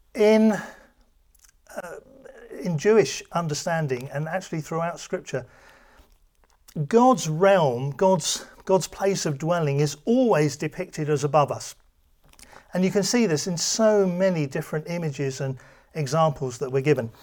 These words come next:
So, for instance, at the Garden of Eden, we don't normally think of the Garden of Eden as on a hill, but actually the Garden of Eden is depicted scripturally as, as on a hill. And one of the clues for that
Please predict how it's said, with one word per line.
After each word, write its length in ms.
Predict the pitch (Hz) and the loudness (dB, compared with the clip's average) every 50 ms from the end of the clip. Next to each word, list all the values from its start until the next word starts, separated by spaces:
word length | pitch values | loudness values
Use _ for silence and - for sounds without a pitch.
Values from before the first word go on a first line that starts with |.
| - - - - - - | -20 -20 -20 -20 -16 -2
So, 200 | - - 185 165 | 6 6 6 8
for 200 | 170 202 196 196 | 8 6 6 4
instance, 440 | 196 190 - - 185 170 156 - - _ _ _ - - | 4 -2 -4 -6 -6 -6 -6 -10 -12 _ _ _ -10 -4
at 120 | 175 156 | -4 -2
the 80 | 147 175 | -2 4
Garden 320 | 156 196 202 190 185 170 | 8 8 10 10 8 6
of 80 | 165 151 | 2 0
Eden, 240 | 196 196 175 139 139 | 0 0 0 -2 -2
we 80 | 160 | -2
don't 160 | 214 254 233 | -2 -2 0
normally 320 | 185 170 208 214 185 151 139 | 2 4 4 4 4 2 0
think 240 | - 190 185 151 - | -2 -2 -4 0 0
of 300 | 135 127 - - - - | -2 -2 -2 -10 -10 -8
the 80 | 147 | -2
Garden 280 | 139 156 143 135 127 135 | 0 2 2 2 0 -2
of 120 | 127 123 | -4 -4
Eden 180 | 147 147 135 139 | -4 -6 -4 -6
as 120 | 131 139 | -4 -4
on 120 | 143 135 135 | -4 -4 -4
a 40 | |
hill, 160 | 131 165 160 135 | -4 -4 -2 0
but 120 | 160 202 | 0 0
actually 360 | 262 226 - - 247 220 - - - _ _ - | 0 0 -2 -4 -4 -4 -4 -8 -20 _ _ -10
the 80 | - 160 | -4 0
Garden 260 | 185 247 262 233 175 | 4 4 4 4 2
of 60 | 160 | 0
Eden 200 | 175 180 160 165 | -2 -2 -2 -2
is 160 | 160 151 143 | -2 -2 -4
depicted 600 | - - 160 151 - - 240 233 - - 143 131 135 | -4 -6 -6 -6 -2 -4 -4 -4 -4 -8 -8 -8 -8
scripturally 640 | - - 185 185 - - 156 143 131 131 127 151 | -4 -4 -4 -4 -4 -4 -2 -2 -2 -2 -4 -4
as, 240 | 151 147 139 135 - | -4 -4 -4 -4 -6
as 180 | - 156 139 151 | -4 -2 0 0
on 160 | 147 147 151 | 0 0 0
a 20 | |
hill. 220 | 139 170 196 175 - | 0 2 2 2 2
And 80 | 147 | 2
one 140 | 175 220 240 | 2 2 2
of 60 | - | 0
the 60 | 151 151 | 0 -2
clues 360 | - - 240 247 240 - - | -2 0 0 0 0 -2 -2
for 100 | - 123 | -6 -4
that 260 | 117 120 123 147 | -2 -2 -2 -4